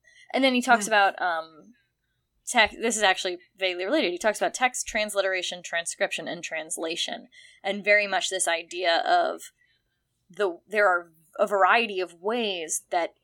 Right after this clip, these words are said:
Speaker 1: the words are changed into other languages, and they're not always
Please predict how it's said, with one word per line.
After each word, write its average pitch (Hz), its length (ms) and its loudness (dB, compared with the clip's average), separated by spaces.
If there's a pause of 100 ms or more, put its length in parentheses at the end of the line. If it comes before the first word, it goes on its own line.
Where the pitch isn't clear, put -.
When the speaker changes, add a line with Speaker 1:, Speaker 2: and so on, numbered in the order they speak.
(260)
Speaker 1:
the 202 100 -4
words 185 640 -4
are 165 360 -2
changed 202 600 -6
into - 240 -10
other 143 220 -6
languages, 143 540 -12
and 175 140 -6
they're 165 200 -10
not 202 240 2 (100)
always 170 800 -2